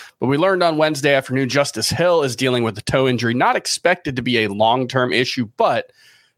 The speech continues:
doesn't sound like he'll play in week three. However,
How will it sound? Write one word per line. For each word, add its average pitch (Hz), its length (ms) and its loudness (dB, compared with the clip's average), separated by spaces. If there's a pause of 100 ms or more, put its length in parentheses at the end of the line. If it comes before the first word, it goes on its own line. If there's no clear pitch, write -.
doesn't 190 260 -2
sound 139 280 0
like 120 140 0
he'll 156 200 0
play 127 280 -2
in 107 120 -4
week 107 180 -4
three. 110 300 -4
However, 123 520 0